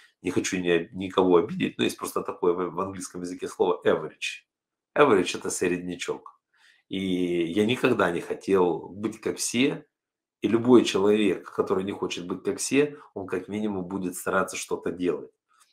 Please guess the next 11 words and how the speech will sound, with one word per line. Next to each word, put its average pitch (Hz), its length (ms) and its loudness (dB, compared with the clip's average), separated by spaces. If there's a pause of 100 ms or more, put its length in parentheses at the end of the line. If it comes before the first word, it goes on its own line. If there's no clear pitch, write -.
(300)
И 87 120 -8
я 98 240 4
вам 101 140 0
расскажу 92 340 -2
стихотворение 98 680 -2
моей 92 240 0
мамы, 104 320 4
которое - 320 -4
я 92 80 4
очень 90 320 0
люблю. 87 400 -4